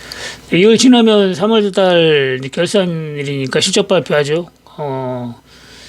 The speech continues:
회사 갑자기 안 좋아졌다든가 상장 폐지 가능성 있는 거는 좋은 종목으로 갈아타는 게 좋아요. 어, 오늘 몇 분 문의가 와가지고 거의 한 더블 정도는 갈 수 있는 종목 좋은 거를 소개해 줬는데,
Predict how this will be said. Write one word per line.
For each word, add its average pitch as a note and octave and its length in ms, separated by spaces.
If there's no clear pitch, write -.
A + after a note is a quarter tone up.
회사 G#3 160
갑자기 E3+ 240
안 E3+ 140
좋아졌다든가 D#3+ 640
상장 G3 300
폐지 D#3+ 180
가능성 D#3+ 380
있는 D3+ 280
거는 D#3+ 440
좋은 G3 240
종목으로 F#3+ 300
갈아타는 G3 460
게 E3 80
좋아요. C3+ 400
어, B2+ 560
오늘 D#3+ 140
몇 E3+ 160
분 E3+ 160
문의가 E3 260
와가지고 D3 580
거의 E3 160
한 D3 160
더블 G#3+ 260
정도는 F3 240
갈 D#3 160
수 E3+ 100
있는 D3 200
종목 C3 340
좋은 D3 320
거를 B2+ 880
소개해 E3 340
줬는데, C3+ 520